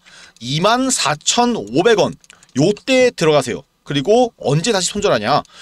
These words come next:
이만 사천 원이 뚫리면은 과감히 버리시면 됩니다. 이런 식으로 재진입 타점까지 알려드렸고 추가적으로 만약에 얘가 올라가면 어디까지 올라가냐? 당연히 여기까지 올라가겠죠. 삼만 오천 원 라인까지.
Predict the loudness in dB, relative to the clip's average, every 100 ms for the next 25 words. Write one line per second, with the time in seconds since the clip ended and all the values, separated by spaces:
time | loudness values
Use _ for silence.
0 | -20 -12 -6 0 0 0 -2 -4 -4 -4
1 | 0 0 -2 -6 -6 -2 0 0 -2 -4
2 | -6 -2 -2 -2 -4 -2 -2 -4 -8 -10
3 | -16 _ -12 -4 -2 -2 -4 -6 -6 -6
4 | -6 -8 -10 -10 -6 -4 -4 -4 -6 -8
5 | -2 -2 -2 -10 -20 -10 -6 -2 0 0
6 | 0 0 0 -2 -4 -4 -4 -2 -2 -2
7 | -2 -4 -2 -2 -4 -6 -8 -8 -6 -6
8 | -6 -8 -10 -18 -18 -20 -18 -8 -4 -2
9 | -4 -4 -2 0 0 0 -2 -2 -2 -4
10 | -8 -10 -4 -4 -4 -6 -4 -4 -6 -12
11 | -16